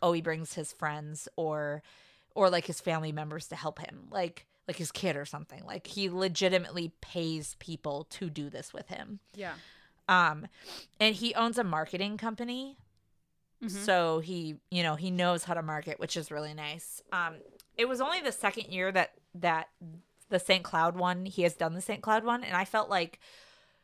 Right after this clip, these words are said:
Speaker 1: given how nice the weather was and there being a Vikings football game local,
Speaker 2: Mm-hmm.
Speaker 1: so it was a home game, which is never, never a good thing for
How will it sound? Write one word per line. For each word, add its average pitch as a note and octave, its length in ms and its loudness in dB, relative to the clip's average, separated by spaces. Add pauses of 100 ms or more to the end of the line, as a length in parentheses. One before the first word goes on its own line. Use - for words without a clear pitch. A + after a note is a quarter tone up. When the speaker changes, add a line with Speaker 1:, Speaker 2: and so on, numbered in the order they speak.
(280)
Speaker 1:
given A3+ 400 6
how F#3+ 240 4
nice E3 480 -2
the F#3 120 -4
weather E3+ 300 2
was F3 420 4
and F3 140 -4
there E3+ 120 0
being E3 680 -4
a D#3 280 -4
Vikings D#3 540 -8
football D#3 560 2
game D#3+ 460 -4 (220)
local, E3+ 680 2 (680)
Speaker 2:
Mm-hmm. F#3+ 260 -6 (220)
Speaker 1:
so - 160 -2
it G3 40 2
was F#3 120 0
a F#3+ 40 -2
home F#3+ 280 0
game, D#3+ 280 0
which E3 220 -6
is - 400 -8 (140)
never, D3+ 500 -2 (500)
never G3 260 4
a F#3+ 60 6
good G3 240 0
thing F3 340 2
for E3 420 -2